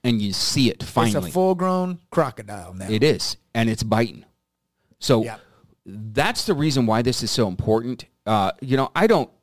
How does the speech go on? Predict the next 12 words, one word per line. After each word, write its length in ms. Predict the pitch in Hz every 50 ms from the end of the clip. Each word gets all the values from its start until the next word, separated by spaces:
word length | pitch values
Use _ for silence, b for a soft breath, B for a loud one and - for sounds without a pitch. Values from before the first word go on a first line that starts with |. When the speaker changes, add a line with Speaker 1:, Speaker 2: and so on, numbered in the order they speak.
| _ _ _ _ _ _ _ _ _ _ _ _ _ _ -
Speaker 1:
I 60 | 135
don't 160 | 135 147 127
agree 160 | 113 95 113 104
with 100 | 101 -
Ted 180 | - 110 90
Wheeler 260 | 95 98 92 92 90 67
on 180 | 62 101 - - - 104
anything. 500 | 101 92 87 87 - - - - - - _ _ _ _ _ _ -
Speaker 2:
Right. 260 | 139 151 170 - - _ -
Speaker 1:
Except 260 | - - - 135 -
for 100 | 107 87
this. 480 | 101 127 131 101 - - - - -